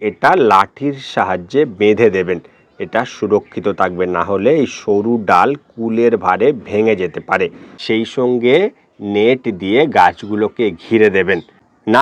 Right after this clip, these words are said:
হলে বাদুড় ও পাখি খাবার থেকে বেশিরভাগ ফল নষ্ট করে দেবে।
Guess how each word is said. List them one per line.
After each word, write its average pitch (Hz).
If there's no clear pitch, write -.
হলে 117
বাদুড় 107
ও -
পাখি 107
খাবার 104
থেকে 135
বেশিরভাগ 147
ফল 101
নষ্ট -
করে 92
দেবে। 90